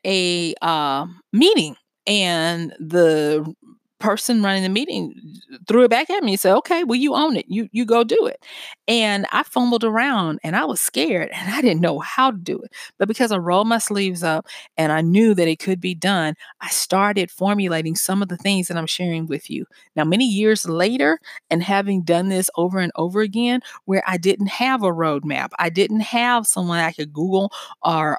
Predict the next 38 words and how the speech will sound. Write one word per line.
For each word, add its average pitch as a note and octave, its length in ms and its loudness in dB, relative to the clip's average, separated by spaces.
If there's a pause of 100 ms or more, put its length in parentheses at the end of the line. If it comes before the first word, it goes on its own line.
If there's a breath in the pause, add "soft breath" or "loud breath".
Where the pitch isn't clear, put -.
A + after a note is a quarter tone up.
um, D3 400 -2 (300 soft breath)
YouTube G#3 600 4 (100)
research G3+ 560 0
to - 100 -4
figure G3 300 0
out E3+ 100 0
how F3+ 160 -2
to E3 100 -2
do B3 280 0
it, G3+ 140 -2 (300 loud breath)
I've E3 160 -4
come A3 240 2
up C4 140 2
with G3 200 -2
these A#3 240 -2
things D#4 520 -2
that F3+ 380 0 (920)
that E3 360 2 (160)
where E3+ 300 2
I A3 220 0
look G#3+ 240 0
at E3+ 160 -2
it, D#3+ 180 -4
I G3 180 0
know A3 260 0
that F3 120 -6
my E3 160 -4
what F3+ 220 0
ifs B3 260 0
are A3 80 -4
born E3+ 280 -2
in E3 100 -2
today, E3+ 420 -4 (480 loud breath)
they A3 120 2
grow F3+ 300 2
up F#3 200 2
in F#3 80 -2
tomorrow, F3+ 560 0